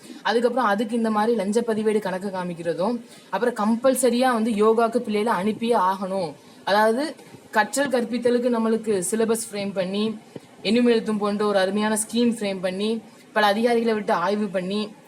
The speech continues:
இவ்வளோ பண்ணிட்டு இருக்கும் போது தமிழ்நாடு அரசுக்கு கொடுக்க, அஹ், கல்விக்கு கொடுக்குற இம்பார்ட்டன்ஸை விட இந்த குறிப்பிட்ட பள்ளியில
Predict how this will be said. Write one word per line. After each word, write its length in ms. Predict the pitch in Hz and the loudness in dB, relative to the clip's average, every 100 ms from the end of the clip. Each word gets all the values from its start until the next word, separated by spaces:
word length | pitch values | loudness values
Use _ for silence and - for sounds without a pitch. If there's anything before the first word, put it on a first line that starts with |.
| - - - | -20 -18 -8
இவ்வளோ 220 | 208 240 | 2 4
பண்ணிட்டு 380 | 233 233 240 214 | 4 2 2 -2
இருக்கும் 240 | 202 196 | -6 -4
போது 200 | 185 175 240 269 | -2 0 0 0
தமிழ்நாடு 440 | 196 214 226 226 | -2 0 0 2
அரசுக்கு 500 | 208 202 - 202 208 269 277 - - - - - - - - - - - - - - - | 0 0 -4 -6 -4 -4 -4 -16 -20 -20 -20 -20 -20 -20 -20 -20 -20 -20 -20 -20 -20 -6
கொடுக்க, 320 | 240 240 - 220 180 170 - - | -4 -4 -2 0 0 -2 -10 -10
அஹ், 320 | 175 165 165 170 - | -8 -6 -8 -14 -2
கல்விக்கு 340 | 214 240 254 233 | 0 0 0 -2
கொடுக்குற 280 | 226 233 220 | 0 0 0
இம்பார்ட்டன்ஸை 600 | 208 220 220 220 214 202 | 0 0 0 0 -2 0
விட 180 | 185 214 302 - - - - - - - - | 0 2 0 -4 -20 -20 -20 -20 -20 -20 -8
இந்த 320 | 208 240 262 | 0 2 2
குறிப்பிட்ட 500 | 240 269 226 233 262 | 0 0 0 0 -2
பள்ளியில 460 | 220 202 208 202 | 0 0 -2 -4